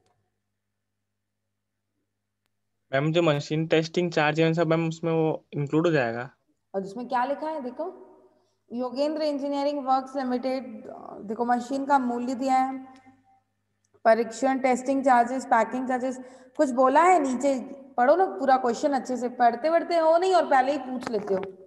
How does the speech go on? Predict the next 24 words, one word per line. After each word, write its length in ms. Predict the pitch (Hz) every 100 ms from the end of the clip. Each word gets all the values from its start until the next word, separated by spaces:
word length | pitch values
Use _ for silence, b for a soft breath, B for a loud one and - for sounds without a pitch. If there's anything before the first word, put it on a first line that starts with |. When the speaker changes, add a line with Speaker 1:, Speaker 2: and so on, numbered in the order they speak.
| - 285
Speaker 1:
कुछ 280 | - 196 202
नहीं 180 | 208
दिया 300 | 190 175 160
है, 60 | 127
नहीं 280 | 123 139 139
दिया 200 | 135 117
है 60 |
वैसा 240 | 110 117 117
कि 160 | 117
Speaker 2:
नहीं 120 | 269 330
Speaker 1:
included 280 | 147 156
Speaker 2:
दिया 120 | 160 165
Speaker 1:
है 60 |
Speaker 2:
है। 140 | 160 160
Speaker 1:
कि 100 | 160
नहीं। 120 | - _ _ _ _
Speaker 2:
हाँ, 240 | 214 202
तो 280 | 190 214 254
Speaker 1:
तो 80 | -
Speaker 2:
चलो। 160 | - 170
Speaker 1:
कर 60 |
देंगे 300 | 170 143 151
ना 120 | 135
ऐड। 100 | 120